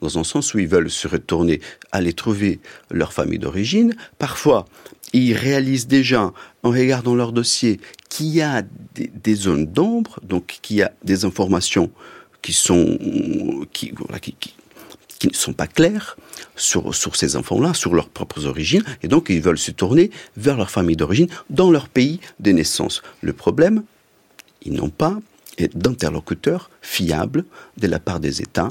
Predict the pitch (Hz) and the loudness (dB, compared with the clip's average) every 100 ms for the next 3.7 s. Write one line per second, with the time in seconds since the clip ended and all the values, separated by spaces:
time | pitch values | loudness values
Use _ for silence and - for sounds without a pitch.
0 | - - _ - - - - - - - | -6 -20 _ -18 -16 -12 -6 -4 -4 -6
1 | - - - - - - - 104 - - | -8 -8 -8 -10 -10 -6 -4 -2 -2 -6
2 | - - - 95 95 - - - _ - | -6 -2 0 0 -2 -2 -8 -20 _ -4
3 | 95 - - 80 - 80 - | -2 -2 -2 -2 0 0 -2